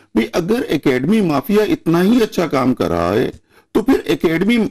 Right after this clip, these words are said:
बच्चे को क्या जरूरत है दूसरी जगह भेजने की? आ, जिस दिन हमने ये right decision कर लिया कि जी, ब-, ब-, आप जहां से मर्जी पढ़ें, आए हमारे पास आके इम्तिहान दे लें,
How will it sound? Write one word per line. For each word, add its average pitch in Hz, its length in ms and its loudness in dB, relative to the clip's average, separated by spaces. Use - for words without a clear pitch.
बच्चे 165 320 -2
को 254 120 -2
क्या 240 260 -2
जरूरत 285 360 0
है 233 80 0
दूसरी 196 260 0
जगह 180 180 2
भेजने 113 340 0
की? - 160 -16
आ, - 60 -2
जिस 226 420 -4
दिन 294 140 2
हमने 208 200 0
ये 185 140 2
right 135 200 0
decision 139 360 2
कर 98 180 -2
लिया 98 180 0
कि 202 100 2
जी, 214 140 2
ब-, - 340 -4
ब-, 127 140 -8
आप 170 240 -2
जहां 165 180 2
से 175 120 0
मर्जी 147 260 0
पढ़ें, 185 300 0
आए 147 180 2
हमारे 175 260 2
पास 170 200 0
आके 170 200 0
इम्तिहान 139 360 0
दे 170 120 2
लें, 180 160 -2